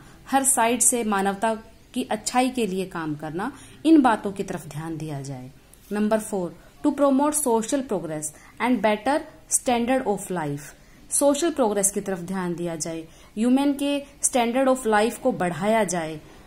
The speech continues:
अगर इंसान युद्धों की तरफ ही ध्यान देगा तो वो सोशल स्टेटस की तरफ ध्यान ही नहीं दे पाएगा। So इंटरनेशनल ऑर्गेनाइजेशन बनाया गया। नेक्स्ट, प्रमोट इंटरनेशनल कोऑपरेशन।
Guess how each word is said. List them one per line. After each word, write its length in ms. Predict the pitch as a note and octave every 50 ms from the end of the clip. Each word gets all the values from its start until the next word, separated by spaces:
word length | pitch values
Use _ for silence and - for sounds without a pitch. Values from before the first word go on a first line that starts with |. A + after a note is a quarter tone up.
| - - -
अगर 340 | B3 B3 C#4+ D4+ D#4 D#4 - - - - -
इंसान 460 | B3 B3 A#3+ - C4+ C4 C4 C4 C4 C4 - - -
युद्धों 320 | G#3+ G#3 A#3+ A3 A3+ C4 C4+
की 120 | C4 C#4+
तरफ 280 | C4+ C#4 C4 B3+ C4 B3+
ही 80 | C4
ध्यान 320 | A3 A3 A3+ A3 A3 A3 G#3+
देगा 360 | A3 A3 G#3 A3 A3 A3 A3 - - - - - -
तो 120 | D#4 D#4
वो 340 | C#4+ D#4+ E4 E4+ E4+ E4+ - - - -
सोशल 360 | - - C#4 C4 B3+ B3+ D4
स्टेटस 420 | C#4+ - - C4 B3+ C4+ C4+ - -
की 80 | C#4+
तरफ 160 | C4 C#4+ C#4+
ध्यान 360 | A#3+ F#3 G#3 F#3+ G#3 A3+ B3 B3
ही 120 | C4 C4
नहीं 200 | A#3+ G#3+ G3+ F3+
दे 140 | D#3+ F3 E3
पाएगा। 560 | - D#3+ D3 D3 C#3+ C#3 D3 D3 D3 D3 - - - - -
So 180 | - - D#4 D#4+
इंटरनेशनल 560 | D4 C4 - A#3+ A3+ A3 G#3+ G#3+ - A#3+ A#3+
ऑर्गेनाइजेशन 1080 | A#3 - - - - G#3+ G#3 F#3+ F#3+ G3 G3 F#3+ F#3+ F#3 F#3+ G#3 G3+ - - C4 D4 D#4 - - - - -
बनाया 440 | F#3 A3 G#3 G3+ F#3 E3+ D#3 D3+ D3+
गया। 280 | C#3+ D3 C3 C3+ C3 C3+ - - - - - -
नेक्स्ट, 380 | G#3+ A3 G#3+ F3 - - - - - - - - - -
प्रमोट 560 | B3+ B3+ B3+ B3+ C4+ D4 D#4 E4+ D#4+ - -
इंटरनेशनल 560 | A3 G#3+ G#3+ G#3+ G3+ G#3+ G#3 G#3 - A#3+ A#3
कोऑपरेशन। 800 | A3+ - A3 G#3 G3 - G3 F#3 G#3 G#3 G#3 - B3 G3+ D3+